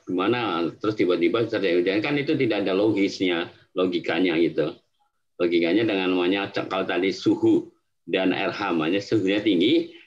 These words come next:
kemudian terjadi penguapan sehingga R H-nya tinggi. R H tinggi jadi, eh, apa namanya, peluang untuk menjadi hujan itu adalah, eh, besar.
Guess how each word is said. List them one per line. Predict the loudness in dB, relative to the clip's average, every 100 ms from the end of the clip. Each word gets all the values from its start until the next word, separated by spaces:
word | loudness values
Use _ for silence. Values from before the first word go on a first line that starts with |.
| _
kemudian | -2 0 2 0
terjadi | -2 0 0 0
penguapan | 0 0 0 -2 -2
sehingga | 0 -2
R | -2
H-nya | -2 -2
tinggi. | 2 2 4 2 2 -2 _ _ _
R | 0
H | 2
tinggi | 4 2
jadi, | 2 0 -2
eh, | -8 -6 -4 -2 -2 -2
apa | -2 0
namanya, | 0 0 -2 -2
peluang | 0 2 2 0
untuk | 2
menjadi | 2 4 4
hujan | 2 2 2 0 -2 -6 _ _ _
itu | -4 0
adalah, | 0 0 0 -2 -6 -14 _ _ -8
eh, | -6 -4 -8
besar. | -8 -6 -6